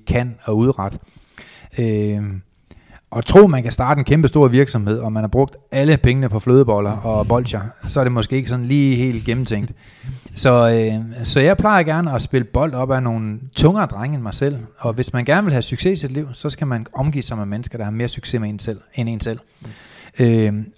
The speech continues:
og jeg tror, at i hvert fald de mennesker, jeg har valgt ind i mit liv, de er sådan rimelig ærlige. "Ah, det kan du ikke," eller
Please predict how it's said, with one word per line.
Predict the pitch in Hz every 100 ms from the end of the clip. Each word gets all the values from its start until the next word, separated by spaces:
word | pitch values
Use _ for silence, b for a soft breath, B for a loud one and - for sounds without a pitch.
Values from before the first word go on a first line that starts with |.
| _
og | 131
jeg | 151
tror, | - 165 165
at | 143
i | 135
hvert | 156
fald | 165
de | 151
mennesker, | 151 156 -
jeg | 139
har | 131
valgt | 117
ind | 123 131
i |
mit | 123 113
liv, | 127 135
de | 120 143 131
er | 110
sådan | - 110 117 - _
rimelig | 165 165 123
ærlige. | 101 104 101 98 - - 120
"Ah, | 135 127 107 - _ -
det | 147
kan | 107
du | 87
ikke," | 85 -
eller | 98